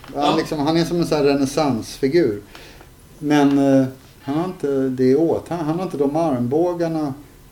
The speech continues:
Speaker 1: att han liksom tänker
Speaker 2: Nej.
Speaker 1: strate-, alltså,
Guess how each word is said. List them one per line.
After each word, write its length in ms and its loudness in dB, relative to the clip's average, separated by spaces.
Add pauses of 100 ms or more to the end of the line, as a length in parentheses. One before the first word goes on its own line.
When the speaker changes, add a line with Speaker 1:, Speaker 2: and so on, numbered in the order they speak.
(120)
Speaker 1:
att 180 -10
han 140 0
liksom 600 -6 (240)
tänker 560 -4 (360)
Speaker 2:
Nej. 240 -6
Speaker 1:
strate-, 640 2
alltså, 240 0